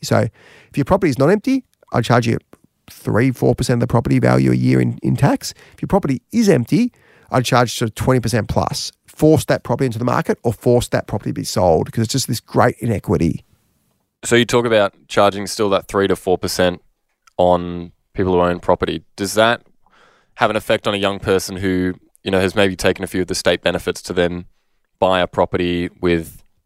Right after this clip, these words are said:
Speaker 2: you know, quite a low deposit, and their, so their,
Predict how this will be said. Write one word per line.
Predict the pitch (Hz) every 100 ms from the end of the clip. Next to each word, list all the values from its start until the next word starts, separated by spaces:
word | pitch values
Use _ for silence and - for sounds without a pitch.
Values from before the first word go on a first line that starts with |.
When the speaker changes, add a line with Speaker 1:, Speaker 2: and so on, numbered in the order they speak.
| -
Speaker 2:
you |
know, | 90
quite | 85 - 95
a |
low | 90 90 90 90 90 _ _ _ -
deposit, | - 95 85 85 90 _ _ _ _ _ _ -
and | 90
their, | 87 87
so | - 92
their, | 90